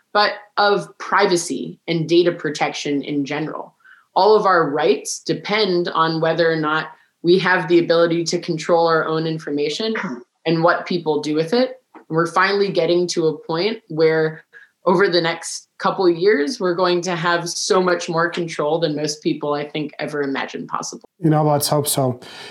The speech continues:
Speaker 2: You mentioned you've mentioned before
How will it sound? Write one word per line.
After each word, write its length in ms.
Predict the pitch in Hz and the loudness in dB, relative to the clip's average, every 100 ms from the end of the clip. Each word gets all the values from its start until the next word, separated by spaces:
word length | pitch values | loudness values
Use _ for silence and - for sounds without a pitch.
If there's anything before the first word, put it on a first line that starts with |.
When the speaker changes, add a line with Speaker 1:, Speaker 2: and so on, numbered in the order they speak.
| - _ | -20 _
Speaker 2:
You 180 | 185 196 | 4 6
mentioned 800 | 170 175 180 165 143 135 156 - - - 156 | 6 4 2 2 2 0 -2 -10 -20 -6 2
you've 140 | 160 | 4
mentioned 340 | 147 185 185 143 | 4 2 2 2
before 560 | 131 - 160 147 131 | 0 0 2 2 0